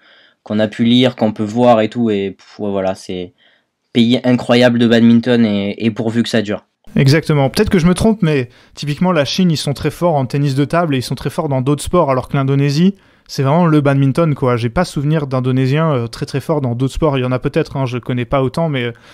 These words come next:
Speaker 2: je pense que ça doit, ça doit jouer aussi. Et, euh, j'espère, euh, l-, j'espère que on va pas vers une je-, génération, ça sera, ça pourrait être le sujet d'un autre épisode, mais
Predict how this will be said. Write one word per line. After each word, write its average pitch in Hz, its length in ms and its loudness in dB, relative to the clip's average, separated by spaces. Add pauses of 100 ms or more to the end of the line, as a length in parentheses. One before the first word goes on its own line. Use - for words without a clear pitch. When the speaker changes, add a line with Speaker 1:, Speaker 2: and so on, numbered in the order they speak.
(120)
Speaker 2:
je - 80 -18
pense 156 180 -4
que 147 100 -8
ça 143 140 -4
doit, 127 380 -2
ça 131 160 -6
doit 123 160 -2
jouer 143 220 2
aussi. 160 360 0 (340)
Et, 135 140 0
euh, 123 240 -2
j'espère, 156 400 0
euh, 131 220 0 (720)
l-, 147 460 -6
j'espère 156 480 -2
que 156 420 0
on 143 260 -2
va 135 140 0
pas 185 160 -4
vers 156 200 -2
une 139 80 -2
je-, 135 280 -2
génération, 143 540 -2
ça 147 140 -4
sera, 123 340 -4
ça 117 140 -10
pourrait 139 200 -4
être 135 60 -8
le 135 80 -4
sujet 131 260 -6
d'un 127 140 -4
autre 131 200 -6
épisode, 127 320 -6
mais 123 200 -4